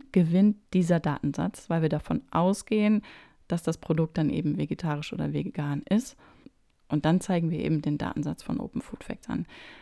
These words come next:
Das ist die kleine Krücke, die wir uns bauen mussten, wenn's bei G D S N leer ist und bei Open Food Facts ist da ein Kreuzchen gesetzt,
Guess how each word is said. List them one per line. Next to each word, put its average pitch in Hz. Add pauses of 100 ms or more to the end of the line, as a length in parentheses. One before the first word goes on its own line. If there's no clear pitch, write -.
(120)
Das 247
ist 294
die 226
kleine 196
Krücke, 185
die 165
wir 170
uns 165
bauen 156
mussten, 220 (140)
wenn's 196
bei 180
G 175
D 170
S 165
N 160 (160)
leer 165
ist - (260)
und 175
bei 156
Open 156
Food -
Facts -
ist -
da -
ein -
Kreuzchen 196
gesetzt, 165